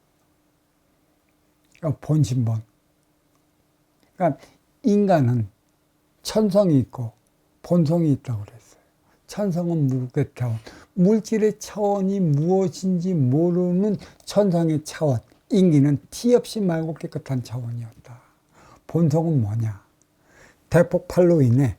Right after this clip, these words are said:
조화와 균형, 물질과 비물질, 인기가 인육을 쓰고 인간으로 살아가는 태초의 인의 본성을 얘기를 하는 거지. 본성은 물질 차원을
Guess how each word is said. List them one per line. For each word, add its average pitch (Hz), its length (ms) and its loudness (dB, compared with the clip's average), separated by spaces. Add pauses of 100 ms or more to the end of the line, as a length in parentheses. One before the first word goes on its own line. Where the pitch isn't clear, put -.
(720)
조화와 160 600 2
균형, 135 320 0 (340)
물질과 170 880 0
비물질, 139 600 0 (260)
인기가 180 500 2
인육을 160 640 -2
쓰고 160 380 -8
인간으로 147 720 -2 (500)
살아가는 - 1600 -6 (200)
태초의 214 1000 0 (220)
인의 180 460 2
본성을 120 600 0
얘기를 104 300 -6
하는 107 240 -8
거지. 107 280 -12 (1200)
본성은 156 560 2 (500)
물질 165 380 0
차원을 143 500 0